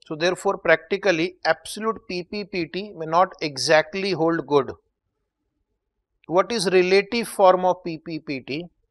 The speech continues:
This we have discussed. If a country has higher inflation than the other country, then this higher inflation is offset by the depreciation in the currency of that country.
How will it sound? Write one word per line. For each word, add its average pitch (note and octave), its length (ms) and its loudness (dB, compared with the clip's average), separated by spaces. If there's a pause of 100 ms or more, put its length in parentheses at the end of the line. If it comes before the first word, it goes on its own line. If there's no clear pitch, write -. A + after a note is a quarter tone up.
(380)
This F#3+ 300 -6
we G3 120 0
have F3+ 200 6
discussed. G3+ 540 -2
If G3+ 160 -6 (120)
a - 80 0
country F3+ 520 -2
has G3 240 4
higher F3 420 0
inflation D3 640 -2 (800)
than E3 300 2
the F3+ 80 6
other F3 240 6
country, D3+ 480 -2 (800)
then F3 320 0
this F#3 220 -4
higher F#3+ 400 2
inflation F3+ 580 -2
is F#3+ 140 -8
offset F3+ 520 -4
by E3 160 4
the F3+ 140 0
depreciation E3+ 880 -4
in E3+ 140 -6
the D#3+ 100 0
currency D3 480 -2
of D3+ 160 0
that C#3+ 200 -4
country. A#2+ 420 -8